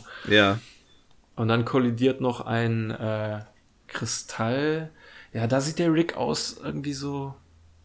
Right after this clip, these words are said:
Speaker 2: naja, den hatten wir so noch nicht gesehen, so mit, ähm, aufgequollenen Adern im Gesicht. Das hat mich jetzt eher daran erinnert, wie Morty einmal aussah, als er von irgend so einem Tier gebissen wurde. Und Rick gesagt hat, "Okay, du musst dieselbe zehn Minuten drauf lassen, aber nicht länger."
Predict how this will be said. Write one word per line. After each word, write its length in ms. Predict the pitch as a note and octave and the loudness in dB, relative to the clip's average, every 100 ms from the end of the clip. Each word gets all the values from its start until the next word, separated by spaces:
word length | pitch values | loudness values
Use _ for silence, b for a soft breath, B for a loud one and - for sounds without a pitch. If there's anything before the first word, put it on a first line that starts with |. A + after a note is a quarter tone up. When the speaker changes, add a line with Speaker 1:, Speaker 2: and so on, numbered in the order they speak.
| - | -6
Speaker 2:
naja, 140 | A2+ A2 | 0 2
den 200 | A2+ A#2 | 2 2
hatten 180 | B2+ A#2+ | 0 -2
wir 100 | A#2 | -2
so 140 | B2 | -2
noch 160 | B2+ B2 | -4 -4
nicht 220 | B2+ - | -6 -6
gesehen, 320 | G#2+ G#2 G2 | -6 -6 -6
so 100 | G2+ | -4
mit, 280 | G#2+ - - | -6 -6 -6
ähm, 420 | G#2+ G#2 G2+ G2+ - | -4 -4 -6 -10 -6
aufgequollenen 800 | A#2 - A#2+ A#2+ A#2 A2+ A2+ A2 | -6 -2 -4 -2 2 4 4 4
Adern 320 | A2+ B2 A#2+ | 2 2 2
im 140 | A#2+ | 0
Gesicht. 400 | A#2 A2 B2 - B B | 0 0 -2 -4 B B
Das 140 | - - | -4 -2
hat 100 | C3 | 0
mich 140 | A#2+ | 0
jetzt 200 | A#2+ - | 0 2
eher 200 | B2 B2 | 4 4
daran 340 | A#2+ B2 C3 B2+ | 4 2 0 0
erinnert, 540 | A#2+ B2 B2 A#2+ - b b b - | -2 0 0 -2 -8 b b b 2
wie 120 | A#2 | 6
Morty 460 | A2+ C3+ D#3+ C3 A2 | 8 6 4 2 2
einmal 340 | G#2+ G#2+ G#2 | 0 -2 -2
aussah, 380 | G#2+ A2 A2 G#2 | -2 -4 -2 -4
als 160 | G#2+ - | -4 -6
er 40 | |
von 160 | - A2+ | -2 -2
irgend 260 | C#3 C3 A#2+ | 0 0 0
so 80 | A#2+ | 0
einem 240 | A#2 A2+ | 0 0
Tier 220 | - F3+ | 0 0
gebissen 440 | C3 G#2+ A2 A#2 G#2+ | 2 0 0 0 0
wurde. 280 | A2+ G#2+ G#2 B B B B | 0 -2 -6 B B B B
Und 100 | - | 0
Rick 160 | A2 A#2+ | 2 4
gesagt 280 | A#2+ A#2+ A#2+ | 4 4 4
hat, 80 | A#2+ | 2
"Okay, 200 | A#2 B2 | 4 4
du 60 | |
musst 180 | A#2+ A#2 | 4 2
dieselbe 300 | A#2 B2 A#2+ | 4 4 4
zehn 200 | - C#3 | 2 2
Minuten 260 | B2+ B2+ B2+ | 2 0 0
drauf 240 | A2+ B2+ | 2 4
lassen, 260 | C#3 C3 B2+ | 2 0 0
aber 180 | A#2 B2 | 2 4
nicht 160 | C3+ | 4
länger." 320 | C#3 C3 A2 | 6 4 2